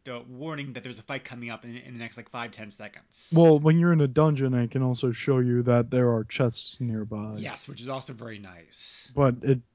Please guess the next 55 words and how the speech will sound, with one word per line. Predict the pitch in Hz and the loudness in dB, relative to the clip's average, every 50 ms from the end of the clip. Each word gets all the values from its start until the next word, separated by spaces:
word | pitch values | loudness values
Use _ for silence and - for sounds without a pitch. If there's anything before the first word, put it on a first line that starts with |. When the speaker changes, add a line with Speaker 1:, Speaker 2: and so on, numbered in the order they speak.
| _ _ - | _ _ -4
Speaker 2:
can | - 139 135 123 117 - - | 0 0 2 2 0 0 0
also | - 135 131 - - 135 | 2 2 2 2 2 2
be | 127 120 117 113 | 2 2 0 -2
confusing | - - 120 117 - 123 120 117 113 110 110 | 0 -2 -4 -2 0 0 2 2 0 0 -2
because | 113 117 113 - 123 117 107 | -2 -4 -2 0 -2 -2 -2
the | 110 104 | -4 0
chest | - - 101 - - - | 2 2 2 2 2 0
isn't | 143 135 127 131 110 104 - _ _ _ _ _ _ _ _ _ _ _ _ _ - | 2 2 4 2 0 -2 -6 _ _ _ _ _ _ _ _ _ _ _ _ _ 2
always | 143 135 123 120 123 120 120 | 4 6 8 8 8 6 6
just | - - 147 - - 131 120 | 4 2 2 2 2 -2 0
right | 113 131 135 139 135 120 117 | 2 4 6 6 4 4 4
there. | 131 131 131 123 117 | 6 6 8 6 6
You | 117 113 113 | 4 2 0
know, | 113 117 113 | 0 0 0
you | 113 113 | 2 2
have | 120 117 113 | 0 0 0
to | - 123 | -2 -2
go | 120 127 123 | 0 2 2
around | 123 120 117 113 117 117 117 117 117 - - - - | 2 2 2 2 2 0 0 -2 -6 -10 -12 -4 -2
in | 139 131 | 0 0
some | 120 - - 131 120 | 0 0 -2 -2 0
kind | 131 123 117 | 2 2 2
of | 110 | 2
maze | 110 113 117 117 117 113 110 - | 2 2 4 4 4 2 0 -2
to | - 110 | -6 -8
find | - - 110 110 110 107 104 | -8 -6 -6 -6 -4 -4 -4
it. | 104 | -4
Speaker 1:
Exactly. | 104 - 202 190 180 - 127 107 104 | -2 0 0 0 0 -2 -6 -12 -14
Being | 101 - 180 185 165 | -12 -10 -10 -8 -8
a | 147 135 | -10 -8
radar, | 120 160 190 202 175 160 147 139 127 127 | -4 -2 -2 -2 0 -2 -2 -4 -4 -6
it | 123 | -8
doesn't | 127 135 131 131 117 | -10 -12 -12 -14 -12
show | - 143 | -10 -10
you | 135 120 113 | -10 -8 -10
walls, | 110 113 123 123 123 117 113 113 110 | -12 -12 -10 -10 -8 -8 -10 -12 -12
obstacles. | 117 123 120 117 - - - 120 113 107 104 98 - - - | -12 -12 -12 -12 -14 -18 -18 -16 -14 -14 -14 -16 -16 -8 -4
Speaker 2:
Yes. | 113 98 101 | -4 -4 -4
Speaker 1:
It's | - | -4
not | 170 185 180 | -6 -8 -8
like | 165 160 | -8 -12
a | 147 123 | -14 -16
complete | - - - 160 156 131 | -18 -16 -14 -14 -12 -12
mini-map | 127 127 131 127 120 120 113 110 107 - | -12 -12 -10 -10 -12 -12 -12 -14 -14 -14
like | 123 117 | -16 -16
you'd | 113 - | -14 -14
see | - 123 | -14 -14
in | |
a | 117 110 | -14 -12
modern | 110 110 107 104 101 98 | -12 -12 -12 -12 -14 -16
game. | 90 87 85 85 - 85 | -18 -20 -20 -20 -12 -4
Speaker 2:
No, | 135 127 113 104 104 110 110 - _ | -2 0 0 0 -2 -6 -10 -12 _
no. | - 113 110 107 107 | -8 -8 -6 -6 -6
Speaker 1:
So, | 117 107 95 90 87 87 85 _ _ _ _ _ _ _ _ _ _ | -8 -8 -10 -12 -16 -18 -20 _ _ _ _ _ _ _ _ _ _
uh, | - 117 120 117 117 117 139 | -12 -10 -8 -6 -6 -6 -8